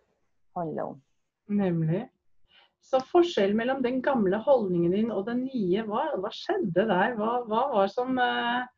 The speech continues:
Speaker 2: hva var som gjorde at du fikk en aha-opplevelse?
Speaker 1: Jeg tenkte jo at nå må jeg lære meg salg. <laughs> Altså, jeg, alle skjønner jo, salg er jo hele fundamentet i business.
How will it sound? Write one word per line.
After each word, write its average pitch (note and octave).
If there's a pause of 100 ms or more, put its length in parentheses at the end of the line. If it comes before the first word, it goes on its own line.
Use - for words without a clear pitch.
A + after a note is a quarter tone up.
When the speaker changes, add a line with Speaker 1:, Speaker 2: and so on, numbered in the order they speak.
(840)
Speaker 2:
hva C#4+
var A#3
som C#4+
gjorde A#3+
at G3
du -
fikk -
en A#3
aha-opplevelse? F#3+ (2000)
Speaker 1:
Jeg C#4+
tenkte C4+
jo B3+
at B3+
nå C4+
må F#3
jeg D#3+
lære C#3
meg F3
salg. C#4+ (640)
<laughs> A#3 (640)
Altså, B3 (260)
jeg, - (760)
alle G3
skjønner E3+
jo, D#3
salg D#4+
er F#3
jo F#3+
hele E3 (100)
fundamentet F3
i D3
business. -